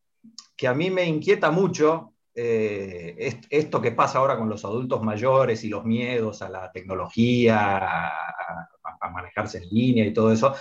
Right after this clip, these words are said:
es, ¿no, nos pasará a nosotros alguna vez en el futuro, cuando seamos nosotros adultos mayores y haya computadoras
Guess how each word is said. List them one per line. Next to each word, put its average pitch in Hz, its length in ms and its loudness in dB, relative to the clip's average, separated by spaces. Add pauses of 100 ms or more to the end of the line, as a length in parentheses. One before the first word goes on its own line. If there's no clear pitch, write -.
(140)
es, 151 260 4 (540)
¿no, 180 480 0
nos 143 180 2
pasará 190 440 4
a - 20 4
nosotros 147 800 2 (240)
alguna 107 420 -2
vez 196 420 0
en 120 120 -4
el 110 140 -4
futuro, 151 500 2
cuando 101 240 -2
seamos 117 400 -2
nosotros 120 440 -4
adultos 110 340 -4
mayores 120 480 -2
y 123 140 -4
haya 131 240 0
computadoras 120 960 2